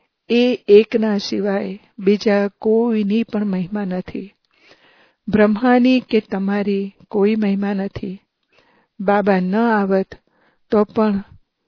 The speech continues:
તો તમે પણ શું કરત? હવે બાપ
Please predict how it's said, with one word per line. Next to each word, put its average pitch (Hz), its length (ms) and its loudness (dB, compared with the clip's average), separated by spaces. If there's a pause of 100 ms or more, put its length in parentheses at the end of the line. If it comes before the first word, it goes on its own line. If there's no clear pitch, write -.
(600)
તો 214 260 6
તમે 208 500 0
પણ 208 240 -4
શું 208 260 -6
કરત? 208 360 -6 (760)
હવે 214 400 6
બાપ 190 320 -6